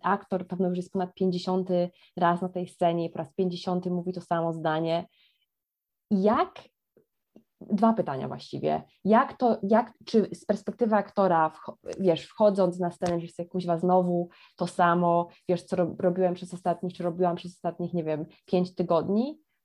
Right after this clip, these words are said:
to jedno, a drugie, jak sobie radzicie właśnie z tą,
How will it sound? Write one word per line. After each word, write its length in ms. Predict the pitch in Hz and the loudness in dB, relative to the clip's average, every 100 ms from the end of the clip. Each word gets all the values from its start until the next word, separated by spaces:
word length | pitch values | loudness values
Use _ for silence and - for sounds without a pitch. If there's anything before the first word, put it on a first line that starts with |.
| _ - - | _ -16 0
to 80 | 202 | 4
jedno, 440 | 190 160 180 226 | 4 4 0 0
a 100 | 170 | 0
drugie, 640 | 175 185 240 220 180 190 269 311 _ _ _ _ _ _ _ _ _ _ - | 0 0 -2 -2 -2 -2 -4 -8 _ _ _ _ _ _ _ _ _ _ 0
jak 240 | 226 233 | 0 0
sobie 200 | - 247 | -4 -2
radzicie 400 | 226 190 220 214 | 0 0 -2 -4
właśnie 280 | 170 170 170 | -6 -8 -12
z 80 | - | -4
tą, 420 | 175 170 170 | 0 2 0